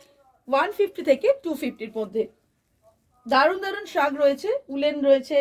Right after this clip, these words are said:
বিভিন্ন রকম ফ্যাশনেবল শ্রাগগুলো কিন্তু এখানে সমস্ত তোমরা পেয়ে যাবে। ওয়ান ফিফটি থেকে শুরু করে টু ফিফটি রেঞ্জের মধ্যে। এই দেখতে পাচ্ছ, যেরকম জিনিস সেই অনুযায়ী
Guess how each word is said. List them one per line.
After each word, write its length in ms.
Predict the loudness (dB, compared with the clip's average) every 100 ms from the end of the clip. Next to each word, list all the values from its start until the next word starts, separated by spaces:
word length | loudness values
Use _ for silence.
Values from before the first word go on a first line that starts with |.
| 0
বিভিন্ন 220 | -2 2 2
রকম 160 | 2 -4
ফ্যাশনেবল 440 | -4 -2 0 0 0
শ্রাগগুলো 360 | -2 -2 -2 -4
কিন্তু 160 | -6 -4 -6
এখানে 180 | -4 -6
সমস্ত 200 | -8 -8 -10
তোমরা 160 | -10 -6
পেয়ে 180 | -2 0
যাবে। 160 | 2 0 -2 _ _ _ -2
ওয়ান 180 | 0 2
ফিফটি 200 | -2 -10 -8
থেকে 120 | -8 -8
শুরু 140 | -8 -8
করে 120 | -6 -6 -8
টু 60 | -12
ফিফটি 240 | -10 -10 0
রেঞ্জের 300 | 0 0 -2 -2
মধ্যে। 240 | -4 -6 -12 -14 _ _ _ _ _ -8
এই 120 | -2 0
দেখতে 200 | 0 -2
পাচ্ছ, 200 | -6 -4 -8 -8 _ _ _ _ _ _ _ _ _ _ -20 _ _ _ _ _ -6
যেরকম 320 | -4 -4 -2 -2
জিনিস 200 | -2 -2 -4
সেই 140 | -4 -2
অনুযায়ী 280 | 0 0 -2